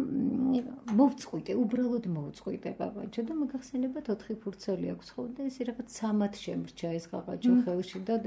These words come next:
Speaker 1: დამენანა და იქ, სხვათა შორის იქვე დაიწერა, განსხვავებით სხვა ლექსებისაგან. მოვწყვიტე და ოთხ ფურცელა ხელში შემრჩა სამებად. უფლის ციხის წითელ ცრემლებს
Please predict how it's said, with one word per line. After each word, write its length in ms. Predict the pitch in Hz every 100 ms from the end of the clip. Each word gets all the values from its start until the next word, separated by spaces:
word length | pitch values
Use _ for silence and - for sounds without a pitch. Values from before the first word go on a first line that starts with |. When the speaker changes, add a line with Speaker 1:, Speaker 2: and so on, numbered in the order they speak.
| 180
Speaker 1:
დამენანა 680 | 170 185 190 196 143 127 -
და 180 | 190 214
იქ, 220 | - 220 -
სხვათა 360 | - - 233 196
შორის 340 | 185 202 175
იქვე 260 | 175 165 160
დაიწერა, 520 | 151 160 151 170 202 220 175
განსხვავებით 600 | 165 151 151 156 156 165
სხვა 180 | - 160
ლექსებისაგან. 800 | 175 - 185 190 202 - 185 208 - - _ - _ - - - - - - - - - - - - - - -
მოვწყვიტე 440 | 247 - 240 208
და 140 | 151 147
ოთხ 240 | 147 -
ფურცელა 520 | - 165 - 147 143 160
ხელში 460 | - 143 147 - 131
შემრჩა 560 | - 139 131 - 143 143 -
სამებად. 760 | - - 123 127 139 - - - - -
უფლის 380 | - 160 - 147
ციხის 380 | - 139 - 131
წითელ 480 | - - 139 - 147 147
ცრემლებს 720 | - 165 156 156 170 185